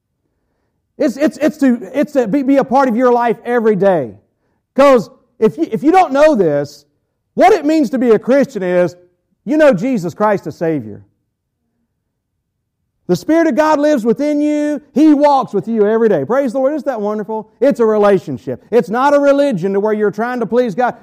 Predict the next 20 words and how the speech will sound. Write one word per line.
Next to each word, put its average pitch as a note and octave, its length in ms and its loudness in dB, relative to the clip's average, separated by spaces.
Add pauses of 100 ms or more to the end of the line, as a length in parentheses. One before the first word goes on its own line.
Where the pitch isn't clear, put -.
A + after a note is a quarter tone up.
It's B3 160 0
a A3+ 40 0
relationship. G3 920 -2 (560)
And A#3+ 520 -4 (140)
this C4+ 320 0
relationship B3 880 0
then A3 420 -2
goes G#3 300 4
right G#3+ 320 2
into C4+ 240 -2
the C4+ 140 0
home. C3+ 400 -4 (260)
And A3 300 -2
God C4+ 340 0
has A#3+ 340 -2
words C4 460 2
for F#3 160 -2
husbands A3 640 0 (160)
and F#3+ 180 -4
wives A#3 540 0